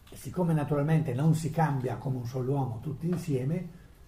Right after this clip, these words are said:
ci saranno delle avanguardie e altri che verranno in seconda fila ed altri in terza e altri che non ci saranno ancora,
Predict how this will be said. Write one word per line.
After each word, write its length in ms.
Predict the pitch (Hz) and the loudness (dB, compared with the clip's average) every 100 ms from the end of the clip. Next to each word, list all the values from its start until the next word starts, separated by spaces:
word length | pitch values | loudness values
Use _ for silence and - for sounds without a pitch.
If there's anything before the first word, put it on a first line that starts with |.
| - | -20
ci 160 | - 160 | -4 -2
saranno 400 | - 117 160 180 | 0 0 0 0
delle 180 | 151 139 | 0 -2
avanguardie 760 | 131 120 135 139 165 170 190 | -2 -2 0 0 2 2 2
e 120 | 120 | 2
altri 320 | 117 131 165 | 0 0 -2
che 140 | 156 139 | -2 -2
verranno 400 | 127 123 135 139 | -2 -2 -2 -2
in 80 | 120 | -2
seconda 440 | 135 127 123 123 | -4 -6 -6 -8
fila 300 | 123 160 190 | -4 0 0
ed 100 | 170 | 0
altri 260 | 139 135 147 | -2 -2 -4
in 100 | 123 | -2
terza 400 | 165 190 190 208 | -2 -2 -2 0
e 100 | 160 | 2
altri 360 | 180 196 214 | 2 0 -2
che 100 | 185 | -2
non 160 | 165 156 | -2 -2
ci 100 | 151 | -4
saranno 320 | 151 170 175 | -6 -4 -4
ancora, 420 | 160 196 180 120 | -2 0 0 -2